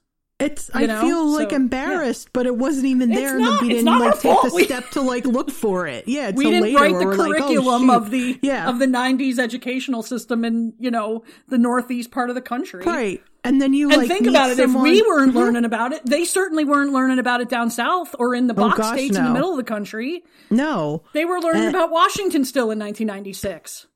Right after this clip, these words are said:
Speaker 1: Yeah.
Speaker 2: And that's where it
Speaker 1: Uh,
Speaker 2: stopped. <laughs>
Speaker 1: Yeah, exactly.
Speaker 2: Like
Speaker 1: But that's why college was, was good for that, or the type of
Speaker 2: Oh, yes.
Speaker 1: what we picked or the roads we picked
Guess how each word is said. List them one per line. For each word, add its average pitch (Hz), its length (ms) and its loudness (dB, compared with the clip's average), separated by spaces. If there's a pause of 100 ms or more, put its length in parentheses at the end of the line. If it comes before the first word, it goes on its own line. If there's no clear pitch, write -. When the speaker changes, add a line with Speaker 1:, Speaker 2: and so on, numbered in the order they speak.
(100)
Speaker 1:
Yeah. 190 340 0 (160)
Speaker 2:
And 247 140 0
that's 277 180 0
where 320 120 0
it 302 40 -2
Speaker 1:
Uh, 254 40 -4
Speaker 2:
stopped. 349 520 -2 (320)
<laughs> - 300 -6
Speaker 1:
Yeah, 254 200 4
exactly. 202 800 -6 (300)
Speaker 2:
Like 254 80 -6 (100)
Speaker 1:
But 208 60 0
that's 262 260 -6
why 233 480 -4 (580)
college 202 480 -2
was, 175 420 -2
was 185 320 -2
good 190 300 -2
for 185 160 -6
that, 185 240 -4
or 180 100 -2
the 180 140 -4
type 185 320 -4
of 175 180 -4
Speaker 2:
Oh, - 240 -20
yes. 180 180 -12
Speaker 1:
what 214 200 -2
we 226 140 0
picked 226 340 -4
or 208 80 0
the 190 100 0
roads 202 560 -2
we 262 140 0
picked - 420 -8